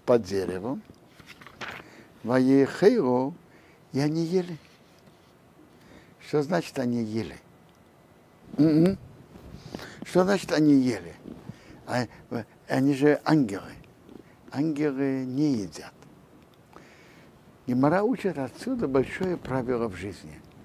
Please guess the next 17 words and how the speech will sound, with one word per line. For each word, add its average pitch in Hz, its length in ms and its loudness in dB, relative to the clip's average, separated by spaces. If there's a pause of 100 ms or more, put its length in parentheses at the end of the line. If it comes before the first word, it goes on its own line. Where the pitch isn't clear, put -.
(1160)
Чтобы 127 300 -4
человек 262 360 -6 (380)
вел 175 340 -2
себя 170 720 -4
как 175 220 -6
окружающий. 110 760 -6 (1900)
И 120 60 -4
Гемара 143 380 2
приводит 139 580 2
так. 90 180 -12 (160)
Ангелы 104 640 0 (1040)
пришли 120 420 0
сюда, 104 460 -4
и 110 40 -4
они 127 220 -4
ели. 139 340 -2 (880)
Мош-, - 320 -2